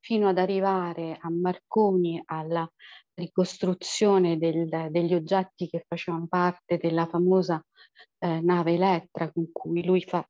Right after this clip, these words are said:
varcava i mari per fare i suoi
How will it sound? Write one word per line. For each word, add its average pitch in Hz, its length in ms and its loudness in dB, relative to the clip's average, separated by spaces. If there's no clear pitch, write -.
varcava 165 540 -6
i 170 120 -8
mari 165 400 -4
per - 260 -14
fare 160 300 -4
i 156 140 0
suoi 156 680 -6